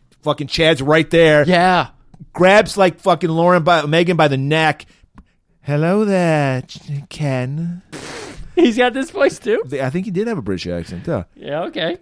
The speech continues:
Speaker 1: "Meet me at the Sparks factory on the outside." Of course, Ken, he knows every fucking everywhere. He's, he's a human G P S.
Speaker 2: Right, right, of course.
Speaker 1: I know that.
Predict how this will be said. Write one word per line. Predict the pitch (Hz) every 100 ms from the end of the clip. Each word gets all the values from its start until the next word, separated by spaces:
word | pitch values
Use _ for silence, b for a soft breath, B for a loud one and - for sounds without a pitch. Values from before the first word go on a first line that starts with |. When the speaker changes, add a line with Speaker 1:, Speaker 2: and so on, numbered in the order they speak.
| _ -
Speaker 1:
"Meet | 135 202 190
me | 214 196
at | 170
the | -
Sparks | - 165 180 -
factory | 165 143 - 143
on | 139
the | 139
outside." | 143 - 147 135 - -
Of | 123
course, | 165 151 -
Ken, | - 165 175
he | 185
knows | 202 170 -
every | 180 185 190
fucking | 185 170 170 156 165
everywhere. | - 156 156 156 131 120 117 131
He's, | 131 139
he's | 175 208
a |
human | 175 180 208 233 196
G | - 123
P | 113 107
S. | 92 92 117
Speaker 2:
Right, | 120 127
right, | 120 139
of | 139
course. | - 117 110
Speaker 1:
I | 113
know | 156 151
that. | 135 135 -